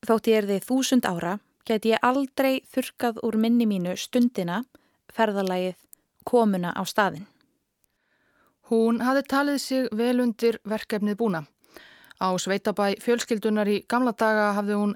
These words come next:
Speaker 2: lært af vinnufólki á næstu bæjum að mjólka, aka hestvagni og sinna öðrum helstu sveitastörfum. Þjónustukonan Linnea hafði reyndar varað hana við þarna við eldhúsborðið í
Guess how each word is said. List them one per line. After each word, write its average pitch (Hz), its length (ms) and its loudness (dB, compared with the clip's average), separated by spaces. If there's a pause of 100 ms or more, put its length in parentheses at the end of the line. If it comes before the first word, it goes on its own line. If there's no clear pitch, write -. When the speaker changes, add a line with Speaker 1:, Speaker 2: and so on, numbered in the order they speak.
Speaker 2:
lært 220 320 -4
af 185 240 -4
vinnufólki 220 800 -4
á 185 80 -2
næstu 180 320 -4
bæjum 196 480 -2
að 165 160 -10
mjólka, 196 560 -4 (380)
aka 214 340 -2
hestvagni 208 680 -4
og 185 200 -6
sinna 202 320 -2
öðrum 208 320 -2
helstu 208 480 -4
sveitastörfum. 190 640 -6 (1120)
Þjónustukonan 254 800 0
Linnea 247 480 2 (180)
hafði 233 220 -2
reyndar 233 340 -2 (140)
varað 233 420 0
hana 226 160 0
við 247 300 0 (180)
þarna 208 300 -4
við 202 180 -4
eldhúsborðið 214 960 -4
í - 20 -2